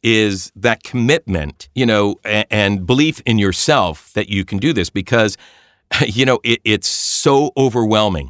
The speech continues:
There is so much out there, so much information out there. It seems that everybody in the world is, you know, is a coach, you know, and, and wants to give you,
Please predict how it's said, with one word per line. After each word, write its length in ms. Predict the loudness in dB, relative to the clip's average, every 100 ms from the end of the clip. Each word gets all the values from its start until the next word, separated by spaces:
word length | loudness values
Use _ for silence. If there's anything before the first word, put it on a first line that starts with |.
| -6
There 240 | 0 0 0
is 580 | 0 2 2 -2 -6 -8
so 640 | -8 -4 -4 0 2 2 2
much 480 | 2 0 -4 -12 -2
out 240 | 0 0 -2
there, 340 | -4 -2 -6 -10 _
so 320 | -4 0 2
much 240 | 2 0 0
information 840 | -2 0 0 2 2 2 0 -2
out 260 | -2 -4 -4
there. 360 | -4 -2 -4 -6 _ _ _ _
It 100 | -2
seems 240 | 0 0 0
that 120 | 0 0
everybody 400 | 0 0 2 2
in 80 |
the 80 | 2
world 480 | 4 4 2 0 -4
is, 600 | -2 0 2 0 -4 -6
you 100 | -2
know, 120 | 0 2
is 160 | 0
a 40 | 0
coach, 540 | 0 0 0 -6 -14
you 140 | -6 -4
know, 200 | -2 -2
and, 180 | -4 -4
and 240 | -4 0
wants 300 | 2 0 -2
to 100 | -10
give 320 | -2 0 0
you, 400 | 0 2 2 0